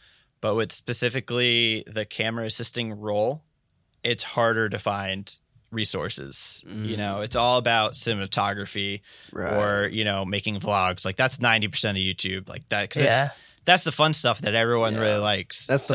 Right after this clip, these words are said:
Speaker 1: So
Speaker 2: flashy stuff.
Speaker 1: Exactly. Exactly. So with that in particular,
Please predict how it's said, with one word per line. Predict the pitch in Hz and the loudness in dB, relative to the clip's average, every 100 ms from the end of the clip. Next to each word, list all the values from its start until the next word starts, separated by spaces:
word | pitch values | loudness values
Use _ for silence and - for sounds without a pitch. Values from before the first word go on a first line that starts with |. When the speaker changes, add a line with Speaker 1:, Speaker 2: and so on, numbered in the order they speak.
| 127 | 4
Speaker 1:
So | |
Speaker 2:
flashy | 131 147 147 - 127 | 6 6 6 4 2
stuff. | 117 - 120 | 0 2 4
Speaker 1:
Exactly. | 131 156 139 131 120 120 113 107 95 107 - _ - | 6 6 4 2 4 4 0 -4 -4 -6 -10 _ -8
Exactly. | 107 117 104 98 92 | -2 0 0 0 -2
So | 98 104 104 104 101 - | 0 2 2 0 -2 -4
with | 110 107 | -4 -2
that | 123 123 127 | 0 2 2
in | 120 | -2
particular, | - - 131 120 113 104 101 | -6 -2 -2 0 0 2 0